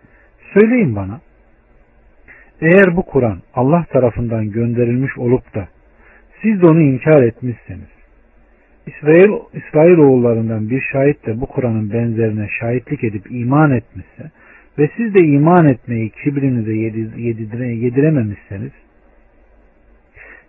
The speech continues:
kendi kendinize zulmetmiş olmaz mısınız?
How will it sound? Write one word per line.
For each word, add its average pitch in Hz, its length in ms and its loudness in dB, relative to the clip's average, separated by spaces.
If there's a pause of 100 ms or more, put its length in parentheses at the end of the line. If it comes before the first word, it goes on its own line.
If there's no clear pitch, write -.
(180)
kendi 170 260 0
kendinize 117 540 -2
zulmetmiş 117 600 -6
olmaz 117 440 -8
mısınız? 98 440 -20